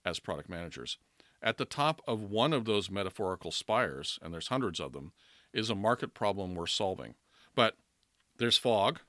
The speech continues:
of course, so we can't see to the top of the spires. We don't know how high they are, and we d-, can't see the problems on top. But the only th-, way we can find out what's going on is we have to ask questions of the people who live at the tops of the spires,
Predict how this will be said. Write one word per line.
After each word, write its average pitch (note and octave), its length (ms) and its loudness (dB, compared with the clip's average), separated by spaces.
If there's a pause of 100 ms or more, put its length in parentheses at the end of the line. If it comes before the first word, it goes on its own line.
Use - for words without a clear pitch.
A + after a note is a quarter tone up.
of - 120 -12
course, F#2 340 -2 (300)
so - 180 0
we C3+ 80 4
can't D#3+ 240 2
see D#3 140 2
to C3 80 2
the A2 100 0
top G#2 380 0 (100)
of E2+ 120 -6
the D#2+ 60 -8
spires. E2+ 400 -4
We A2+ 60 -2
don't C3 160 -2
know G#2+ 180 0
how - 20 -4
high F#2 220 -2
they D#2+ 140 -4
are, B1 320 -8 (460)
and A#2 160 2
we A#2 100 6
d-, B2 80 -8
can't - 300 0
see - 100 -2
the - 100 -4
problems A#2+ 540 0
on E2 140 -6
top. D#2 260 -6
But A2 80 -2
the A#2 80 2
only F3+ 240 0
th-, - 220 -10
way C3 180 2
we B2+ 140 2
can G#2 120 -2
find A2 360 2
out G#2+ 280 4 (520)
what's A2+ 200 2
going A2 280 0
on G#2 360 2 (260)
is A2 160 -4
we B2+ 100 2
have C3 120 4
to - 180 -6
ask B2 240 2
questions C3 460 2
of F#2 120 -6
the F#2 60 -6
people D#3 340 -4
who A#2 120 0
live C3 340 2
at D3+ 140 2
the A#2 80 -2
tops F#2 340 -2
of E2+ 80 -8
the D#2 80 -8
spires, - 600 -4